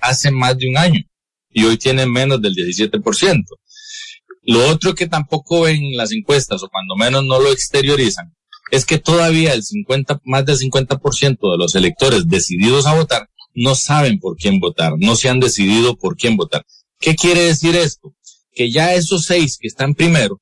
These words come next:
ya los conocen, ya los vieron, ya los escucharon, ya, este, analizaron sus propuestas y cualquier otra cosa que haya que analizar en, con ellos,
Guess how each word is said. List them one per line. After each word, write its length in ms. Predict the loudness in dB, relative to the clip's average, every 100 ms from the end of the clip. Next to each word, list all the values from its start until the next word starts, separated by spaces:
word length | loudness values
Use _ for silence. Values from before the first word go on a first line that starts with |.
| _
ya 160 | -2 0
los 160 | 0
conocen, 480 | 0 -2 -2 0 0
ya 120 | 0
los 160 | 0 0
vieron, 360 | 0 0 2 0
ya 120 | -2
los 140 | -2
escucharon, 580 | -4 -4 -4 0 2 0 -4 _ _ _
ya, 460 | -8 -2 0 0 -4 _ _
este, 960 | -4 -2 -2 -4 0 2 2 0 -2 -8 -14 _
analizaron 760 | -2 0 2 0 0 2 2 0
sus 220 | -2 -4
propuestas 720 | -4 -2 0 0 0 -2 -4 _ _ _ _ _ _ _
y 180 | 0 0
cualquier 420 | 2 0 2 0
otra 180 | 0 -2
cosa 300 | 0 0 -2
que 100 | -2
haya 160 | -2
que 60 | -2
analizar 460 | -2 0 0 2 0
en, 100 | 0
con 200 | 2 2
ellos, 340 | 2 0 -4